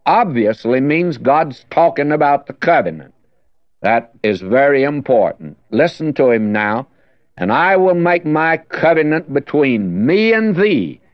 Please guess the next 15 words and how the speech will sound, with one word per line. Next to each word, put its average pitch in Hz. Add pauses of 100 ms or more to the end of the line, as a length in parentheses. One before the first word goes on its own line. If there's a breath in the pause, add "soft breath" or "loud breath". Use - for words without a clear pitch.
(280)
and 131
I 156
will 131
multiply 123 (160)
thee 151
exceedingly." 113 (540)
Now, 117
this 180
is 123 (140)
God's 139 (180)
fifth 180
appearance 156 (540)
to 107
this 139
man. 117